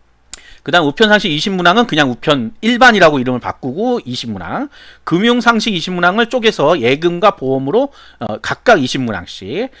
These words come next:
그다음에 컴퓨터 일반의 기초 영어가 일곱 문항. 기초 영어, 요 생활 영어라며 여기는.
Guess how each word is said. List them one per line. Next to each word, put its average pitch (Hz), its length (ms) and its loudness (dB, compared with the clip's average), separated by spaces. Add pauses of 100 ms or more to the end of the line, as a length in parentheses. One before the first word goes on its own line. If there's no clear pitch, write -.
(220)
그다음에 143 320 -2
컴퓨터 220 520 0
일반의 226 560 2
기초 - 300 -2
영어가 180 720 4
일곱 277 360 0
문항. 170 200 -6 (240)
기초 - 220 -6
영어, 262 180 2
요 165 60 0
생활 254 260 2
영어라며 185 380 0
여기는. 110 440 -8